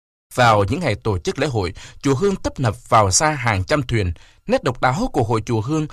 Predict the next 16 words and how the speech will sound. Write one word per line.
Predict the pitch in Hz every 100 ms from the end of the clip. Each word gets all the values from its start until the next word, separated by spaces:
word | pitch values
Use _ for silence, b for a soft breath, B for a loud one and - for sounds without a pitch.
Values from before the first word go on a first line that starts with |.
| B -
là | 123 120
thú | 151 202
vui | 202 190 180
ngồi | 127 120 101
thuyền | 117 107 95
vãng | - 101
cảnh | - 120 92
lạc | 107 98 - -
vào | 120 110 95 104
non | 151 135
tiên | 151 143 - -
cõi | 120 - -
Phật. | - 87 - _ _ _ _ _
Chính | - 160
vì | 135
vậy, | 101 87